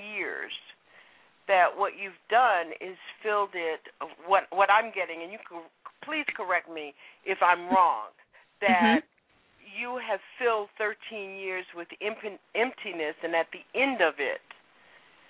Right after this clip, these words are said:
Speaker 1: you're still where you were thirteen years ago in terms
Speaker 2: Exactly.
Speaker 1: of, of what you got.
Speaker 2: Right.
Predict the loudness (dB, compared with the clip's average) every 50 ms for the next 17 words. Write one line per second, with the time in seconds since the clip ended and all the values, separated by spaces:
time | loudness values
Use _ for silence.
0 | _ _ _ -10 -6 -6 -6 -6 -2 2 4 4 4 4 4 2 0 0 0 0
1 | -4 -8 -8 -2 2 4 6 8 6 6 4 2 -2 -4 -4 -6 -8 -10 -12 -12
2 | -12 -10 -6 -6 -4 -4 -6 -8 -12 -12 -10 -12 -12 -12 -16 _ _ _ _ _
3 | _ _ _ _ _ _ _ _ -10 -4 0 2 4 4 2 2 0 0 4 6
4 | 6 6 6 4 0 0 4 6 6 6 6 6 4 2 -2 -6 _ _ _ _
5 | _ _ _ _ _ _ _ _ _ _ _ _ _ _ _ _ _ _ _ _
6 | _ _ _ _ _ _ _ _ _ _ _ _ _ _ _ _ _ _ -2 0
7 | 2 2 2 2 0 -4 -4 2 4 4 4 2 0 -8 _ -20 -20 -20 _ _
8 | _ _ _ _ _ _ _ _ _ _ _ _ _ -14 -4 -2 0 0 0 -2
9 | -8